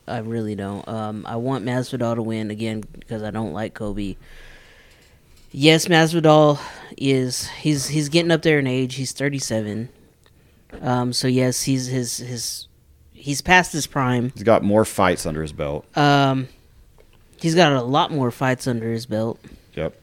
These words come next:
Speaker 1: He's lost his last two, but the last two fights has been against the same person, person, Kamaru Usman, this guy that we're looking at right now. Uh, but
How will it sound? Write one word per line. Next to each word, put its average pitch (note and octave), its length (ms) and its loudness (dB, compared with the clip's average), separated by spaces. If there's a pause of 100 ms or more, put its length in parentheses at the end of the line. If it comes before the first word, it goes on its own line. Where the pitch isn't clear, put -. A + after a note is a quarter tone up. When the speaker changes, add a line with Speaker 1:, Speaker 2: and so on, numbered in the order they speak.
(140)
Speaker 1:
He's D3 220 0
lost E3+ 240 2
his E3 160 -4
last D3 300 2
two, C#3+ 240 2
but C3+ 320 2 (340)
the C3 100 -6
last C3+ 300 -2
two D#3 140 -2
fights D3 300 -2
has B2 120 -8
been A#2+ 180 -6
against B2 260 -6
the - 60 -12
same B2+ 220 -6
person, C#3 460 -6 (180)
person, C#3 420 -2 (840)
Kamaru D3 460 4
Usman, C#3+ 480 0 (340)
this C3 220 -8
guy C#3 360 4
that D3+ 140 6
we're D3 180 4
looking D3+ 320 2
at C#3 120 2
right C#3+ 180 4
now. D3+ 400 2 (640)
Uh, C3 420 2 (120)
but C#3 380 0